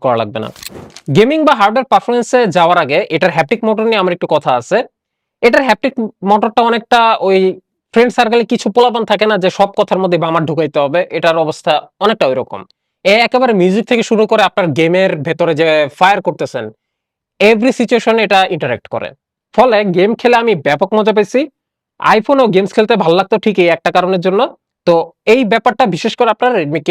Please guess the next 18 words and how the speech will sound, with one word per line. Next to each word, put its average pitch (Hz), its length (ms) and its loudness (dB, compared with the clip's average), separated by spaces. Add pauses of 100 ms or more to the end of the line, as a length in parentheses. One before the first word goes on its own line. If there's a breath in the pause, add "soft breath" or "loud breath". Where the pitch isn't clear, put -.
eighty 185 220 -2
Ultra-তে 185 300 -2 (300)
ফিল 170 220 0
করবেন, 120 240 -4 (960)
আরো 254 120 4 (100)
ফিল 277 200 0
করবেন 254 240 2 (220)
এর 165 80 2 (320)
অবিশ্বাস্য 196 520 -2 (140)
পারফরম্যান্স। 123 500 -6 (480)
Dimensity 240 480 0
নাইনটি 202 200 0 (100)
ফোর 233 220 4
হান্ড্রেড 277 260 2 (160)
এবং 165 140 0 (140)
নাইনটি 147 320 0
ফোর 214 200 2
হান্ড্রেড 220 220 -2